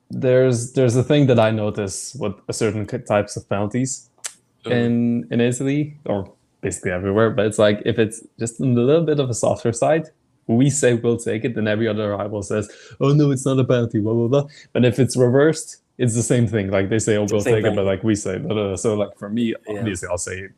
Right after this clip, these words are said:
Speaker 1: it was, like, the guy took Lautaro down. And, but I've seen already people bitching and moaning <laughs> that it's not a penalty.
Speaker 2: Mm-hmm.
Speaker 1: So, I mean,
Speaker 2: You know
Speaker 1: I'll
Speaker 2: what?
Speaker 1: take
Speaker 2: I'll,
Speaker 1: it.
Speaker 2: I'll, I'll even give you a little pushback on that. I don't even think the guy took Lautaro down, like you said.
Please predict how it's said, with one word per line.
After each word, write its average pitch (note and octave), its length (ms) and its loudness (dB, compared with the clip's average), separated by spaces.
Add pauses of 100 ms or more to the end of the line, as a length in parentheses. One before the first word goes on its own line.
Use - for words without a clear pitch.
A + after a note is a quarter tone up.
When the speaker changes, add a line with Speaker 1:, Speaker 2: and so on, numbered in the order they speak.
(260)
Speaker 1:
it F2 140 -6
was, G2 240 -2
like, F2+ 240 -8 (460)
the G2+ 100 -6
guy F#2 320 -2 (160)
took - 320 -6
Lautaro F#2+ 460 -4
down. A2+ 320 0 (1200)
And, C3 340 4
but A2+ 140 4
I've G#2+ 140 2
seen F#2+ 180 -2
already F2 260 0
people F#2 260 -6
bitching F#2 320 -4
and F#2 100 -2
moaning F#2+ 280 0
<laughs> - 20 2
that A#2 100 4
it's - 360 -6
not - 140 -6
a F2+ 60 -6
penalty. C#3 380 0
Speaker 2:
Mm-hmm. C#3+ 40 2
Speaker 1:
So, F#2 180 -4 (200)
I G#2+ 60 0
mean, G2+ 140 0
Speaker 2:
You D#3+ 80 8
know F#3 100 8
Speaker 1:
I'll F#3 60 8
Speaker 2:
what? G3 120 4
Speaker 1:
take - 80 -2
Speaker 2:
I'll, E3+ 120 6
Speaker 1:
it. - 60 -6
Speaker 2:
I'll, D#3+ 320 2 (260)
I'll F#3 200 4
even F#3+ 180 4
give F3+ 180 4
you F3+ 120 4
a - 20 6
little E3 260 0
pushback D3 520 0
on C#3+ 160 0
that. C3 240 0 (240)
I C#3+ 100 6
don't F#3 180 8
even C#3+ 220 2
think B2+ 320 -2
the B2+ 100 -4
guy C3 380 2
took C3 280 -2
Lautaro A#2+ 640 0
down, G#2+ 380 -2
like G#2 220 -6
you G#2 80 -10
said. G2+ 320 -12